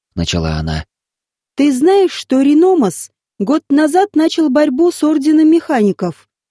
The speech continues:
Speaker 2: и что тот выступил открыто против Аланкеев?"
Speaker 1: Мальчик помотал головой.
Speaker 2: "И, разумеется, ты ничего не слышал о том, что Ачтаплес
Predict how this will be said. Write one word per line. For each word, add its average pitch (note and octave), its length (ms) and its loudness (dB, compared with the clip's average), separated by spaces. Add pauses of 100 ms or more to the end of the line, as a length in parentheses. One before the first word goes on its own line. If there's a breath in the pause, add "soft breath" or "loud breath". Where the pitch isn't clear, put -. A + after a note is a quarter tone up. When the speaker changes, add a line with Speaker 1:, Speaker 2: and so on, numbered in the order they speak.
(180)
Speaker 2:
и C#4+ 100 -2
что D#4+ 260 -2
тот G#4 260 0
выступил A#3+ 560 0
открыто D#4 500 -4
против D#4 380 -2 (100)
Аланкеев?" C#4 840 0 (460)
Speaker 1:
Мальчик E2+ 420 -6
помотал A#2+ 400 -2
головой. F2+ 540 -4 (800)
Speaker 2:
"И, C4 80 0
разумеется, D4+ 920 2 (520)
ты D4+ 140 2
ничего D#4 440 2
не F4 160 4
слышал A#3 520 0
о A#3+ 100 0
том, F#4 320 -2 (560)
что - 320 -2
Ачтаплес D4+ 840 -2